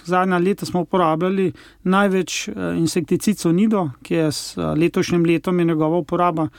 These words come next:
prepovedana, eh, in, eh, vpeljali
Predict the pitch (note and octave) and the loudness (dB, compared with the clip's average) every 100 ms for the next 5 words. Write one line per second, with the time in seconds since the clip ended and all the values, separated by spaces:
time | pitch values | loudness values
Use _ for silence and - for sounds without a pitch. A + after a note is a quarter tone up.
0 | - - - E3+ - D3+ F#3+ A#3 A3+ G#3 | -20 -12 -4 -2 0 2 2 4 2 2
1 | E3 - - - _ - F3 F3 F3+ A3 | -2 -10 -20 -20 _ -4 0 2 2 4
2 | A3 G#3+ G3 F3+ F3+ - E3+ - F#3+ F#3 | 4 4 2 0 0 -2 -8 -2 2 4
3 | F3+ F#3+ A3 | 4 2 2